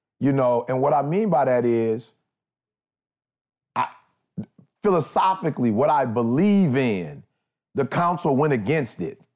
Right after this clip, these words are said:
But at the end of the day, I understood that this is the right thing to do.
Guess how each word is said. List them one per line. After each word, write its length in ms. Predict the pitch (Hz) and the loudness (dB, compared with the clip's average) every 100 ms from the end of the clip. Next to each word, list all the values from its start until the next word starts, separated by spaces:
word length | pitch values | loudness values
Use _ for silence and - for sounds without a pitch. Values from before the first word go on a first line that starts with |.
| _ _ _ _ _ _ _ _ _ - _ _ - | _ _ _ _ _ _ _ _ _ -20 _ _ -8
But 380 | 147 180 - 147 | 0 2 2 0
at 140 | 143 | -2
the 160 | 139 151 | -2 0
end 200 | 170 151 | 0 2
of 80 | |
the 100 | 123 | 0
day, 540 | 101 85 190 185 127 - | 0 0 2 2 0 0
I 180 | 139 143 | -2 0
understood 760 | 151 147 127 117 - 180 170 131 | -2 -2 -2 -4 -4 0 0 0
that 200 | 120 95 | -2 0
this 180 | 143 147 | -2 -2
is 120 | 123 | -2
the 100 | 101 | 0
right 400 | 98 113 131 - | 0 0 -2 -2
thing 260 | 143 131 113 | -2 0 0
to 60 | 90 | -2
do. 380 | 73 127 82 | -2 -2 -2